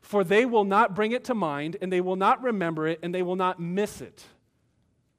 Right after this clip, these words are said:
At that time, Jerusalem will be called the throne of the Lord, and the nations will gather into the presence of the Lord in Jerusalem, and they will have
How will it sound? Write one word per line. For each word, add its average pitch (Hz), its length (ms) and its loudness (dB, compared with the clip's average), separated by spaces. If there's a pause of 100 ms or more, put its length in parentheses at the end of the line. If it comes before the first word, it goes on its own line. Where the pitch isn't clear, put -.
(340)
At 190 160 -2
that 226 220 4
time, 214 320 0
Jerusalem 180 640 -4
will 165 80 -4
be 170 140 -8
called 180 260 0
the 151 80 -6
throne 196 560 -2
of 156 160 -8
the 156 80 -6
Lord, 156 460 0
and 156 120 -6
the 156 60 -4
nations 175 560 -4
will 156 100 -6
gather 180 380 2
into 196 380 -6
the 156 80 -8
presence 165 420 -6
of 147 80 -8
the 135 100 -6
Lord 143 240 -6
in 139 80 -10
Jerusalem, 131 560 -12
and 143 140 -12
they 160 140 -4
will 156 160 -8
have 131 360 -4